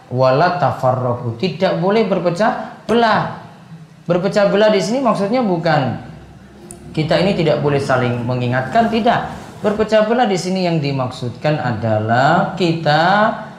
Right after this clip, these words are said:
berpecah belah di sini ya karena tidak punya kesamaan prinsip, tidak punya prinsip akidah yang sama. Nah, ini yang diingatkan. Terus Allah juga berfirman.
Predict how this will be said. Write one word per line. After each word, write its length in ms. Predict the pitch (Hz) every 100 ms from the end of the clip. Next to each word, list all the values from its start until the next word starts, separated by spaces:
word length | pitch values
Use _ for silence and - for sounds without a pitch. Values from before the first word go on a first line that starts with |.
| - - -
berpecah 560 | 143 147 151 - 147
belah 320 | 131 139 165 160
di 80 |
sini 480 | 143 - 135 135 170 180 185 185 196 - - - - - - -
ya 240 | 131 135 139
karena 400 | 151 156 190 196
tidak 320 | 151 135 120 151
punya 680 | 160 185 196 196 196 - - 135
kesamaan 640 | 131 - 127 131 156 160
prinsip, 560 | 160 156 135 - 120 -
tidak 400 | 131 127 135 -
punya 240 | 156 185
prinsip 400 | 180 139 135 139 139
akidah 420 | 127 127 123 151
yang 240 | 147 180 233 - - -
sama. 640 | - - 117 107 104 110 - -
Nah, 160 | 120 113
ini 180 | 147 170
yang 140 | 131
diingatkan. 760 | 120 120 113 110 - 117 -
Terus 240 | 156 147 -
Allah 300 | 151 165 160
juga 180 | 139 131
berfirman. 400 | 117 117 104 -